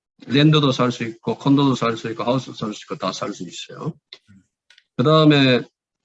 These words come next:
어, 지금 리미테이션, 그 갱신이 나왔네요. 이 년마다 갱신합니다.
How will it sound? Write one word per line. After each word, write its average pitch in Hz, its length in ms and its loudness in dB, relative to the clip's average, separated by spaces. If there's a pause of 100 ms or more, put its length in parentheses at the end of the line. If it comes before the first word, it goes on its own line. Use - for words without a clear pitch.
(160)
어, 117 560 2
지금 131 360 2
리미테이션, 135 840 0
그 123 220 -6
갱신이 170 760 0
나왔네요. 104 440 -8
이 147 160 0
년마다 175 400 0
갱신합니다. 101 760 -12